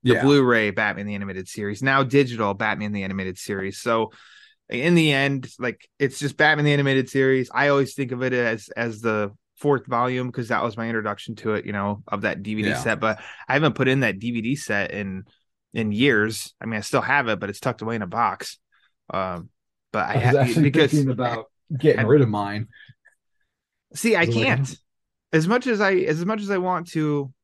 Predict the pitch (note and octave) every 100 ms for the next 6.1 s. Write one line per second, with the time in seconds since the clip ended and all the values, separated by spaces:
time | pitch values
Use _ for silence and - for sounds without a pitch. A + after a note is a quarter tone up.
0 | _ _ - C3 C3 D#3+ G3+ D#3 B2 G#2+
1 | - D3+ D3 F3 D#3 C3 A#2 A2 C3 C3+
2 | A#2+ A#2+ B2 D3 C#3+ B2 A2 A#2+ B2 -
3 | B2 G#2 A2+ A2+ G#2 B2 B2+ B2+ A2+ C3
4 | A#2+ - - B2 - G2 B2+ B2 A#2 A#2
5 | A2 G#2+ G2+ B2+ A#2 G#2+ G#2+ A2+ G#2+ B2